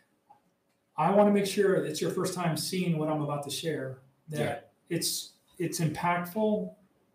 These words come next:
Speaker 1: the first time you see it. And then you start to question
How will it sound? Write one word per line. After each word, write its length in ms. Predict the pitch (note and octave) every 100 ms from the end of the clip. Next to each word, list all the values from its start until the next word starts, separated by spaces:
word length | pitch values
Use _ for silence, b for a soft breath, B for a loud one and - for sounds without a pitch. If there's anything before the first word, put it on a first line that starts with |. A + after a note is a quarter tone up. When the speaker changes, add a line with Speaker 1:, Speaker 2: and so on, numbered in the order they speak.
| _
Speaker 1:
the 100 | D#3
first 440 | D3+ - F3 F3 -
time 220 | E3 D#3+
you 60 | D#3
see 300 | - E3+ D3
it. 240 | - - - b b b b _ -
And 220 | D3+ D3
then 160 | E3 E3
you 260 | E3 E3
start 300 | D3+ - D#3+ D#3
to 60 |
question 800 | D#3+ F3 D#3+ - D3 C#3 C3+ C3